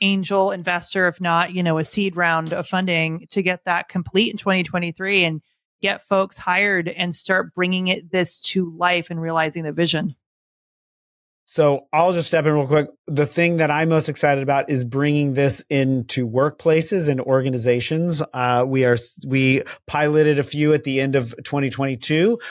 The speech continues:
Speaker 2: We're starting twenty twenty-three with a couple more, and I think it's going to be revolutionary, beautiful, and amazing. Organizations need emotional health, and, um, and I'm so excited that we can be a part of that. Okay, really quick.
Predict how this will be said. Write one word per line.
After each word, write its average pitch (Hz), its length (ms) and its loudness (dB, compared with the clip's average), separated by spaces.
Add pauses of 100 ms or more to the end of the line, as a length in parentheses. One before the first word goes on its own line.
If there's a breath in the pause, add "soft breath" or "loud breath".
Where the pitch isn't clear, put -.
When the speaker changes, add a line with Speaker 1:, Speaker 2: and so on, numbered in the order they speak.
(100)
Speaker 2:
We're 135 80 -6
starting 143 340 0
twenty 147 240 -2
twenty-three 143 540 0
with 151 180 0
a 143 40 -6
couple 139 260 -2
more, 147 560 2
and 127 380 0 (160)
I 123 120 2
think 123 280 -2
it's 123 200 -4
going 131 200 -2
to 123 60 0
be 120 120 -4
revolutionary, 147 920 0 (360 loud breath)
beautiful, 151 480 2
and 139 120 -2
amazing. 131 680 0 (380 loud breath)
Organizations 143 760 0
need 123 480 0
emotional 123 540 0
health, 107 460 -2 (100)
and, 104 600 -4
um, 98 480 -4 (220)
and 104 200 -8
I'm 110 180 -6
so 117 140 -6
excited 107 320 -6
that 98 80 -4
we 101 120 -4
can 98 120 -10
be 95 100 -6
a 92 60 -10
part 98 260 -8
of 90 60 -12
that. 90 160 -4 (580 loud breath)
Okay, 151 380 0
really 151 420 2
quick. 160 420 0